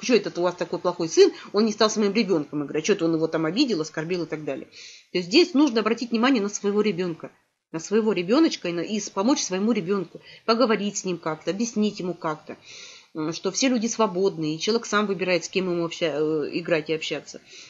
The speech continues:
Чем раньше вы это сделаете, тем будет лучше. М, точно так же страшно, м, когда такой человек встречается, взрослый вам в отношениях. Вы же, наверное, все знаете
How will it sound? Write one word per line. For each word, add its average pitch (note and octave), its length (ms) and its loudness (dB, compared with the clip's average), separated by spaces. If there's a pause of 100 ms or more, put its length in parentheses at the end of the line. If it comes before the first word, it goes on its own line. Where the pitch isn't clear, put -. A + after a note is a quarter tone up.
Чем G#3+ 180 2
раньше A3+ 280 4
вы G3 100 0
это G3+ 200 0
сделаете, F#3+ 460 0
тем F3 200 -6
будет D#3+ 320 -8
лучше. D#3 320 -10 (840)
М, D#3+ 360 -8
точно C4+ 300 2
так B3 280 4
же A3 100 0
страшно, A3+ 480 2 (200)
м, - 500 -12 (420)
когда F3+ 240 -2
такой G#3+ 240 0
человек A#3+ 240 4
встречается, F#3 460 0
взрослый E3 400 -2
вам D3 140 -4
в D#3 40 -4
отношениях. D#3 560 -4 (500)
Вы F#3+ 180 4
же, A3 100 4
наверное, G#3 320 4
все B3+ 240 2
знаете G3+ 560 2